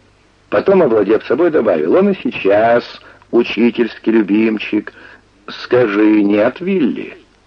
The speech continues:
Скажи». И прежде чем снова огласить бар жизнерадостными звуками случного стойла, Алекс обернулся к нам и пояснил: «Наш Вилли,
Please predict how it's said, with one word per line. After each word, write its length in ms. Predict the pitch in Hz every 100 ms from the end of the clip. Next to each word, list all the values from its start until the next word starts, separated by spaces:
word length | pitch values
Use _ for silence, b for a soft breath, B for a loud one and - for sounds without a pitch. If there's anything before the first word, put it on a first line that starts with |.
| _
Скажи». 480 | - - 269 160 - - _ _ _ _ _ _ _ _ _ _ _ _ _ _ _ _ -
И 140 | 107
прежде 420 | 107 120 131 113
чем 220 | 120 123 120
снова 540 | - 117 110 87 85
огласить 460 | 78 85 - 92 82
бар 300 | 95 92 B B B -
жизнерадостными 840 | - 90 87 87 82 76 87 85
звуками 540 | 71 82 92 82 78 B B B B B _ _ - -
случного 640 | 95 107 98 - 87 82
стойла, 680 | 80 - - 170 113 55 - - b b b _
Алекс 360 | 151 170 160 156
обернулся 520 | 151 147 165 143 131
к 60 |
нам 260 | 143 165 156 _ _
и 120 | - 151
пояснил: 560 | 127 101 - 107 - b b b b _ _ -
«Наш 580 | 78 95 117 110 - -
Вилли, 840 | - 107 101 104 147 180 139 69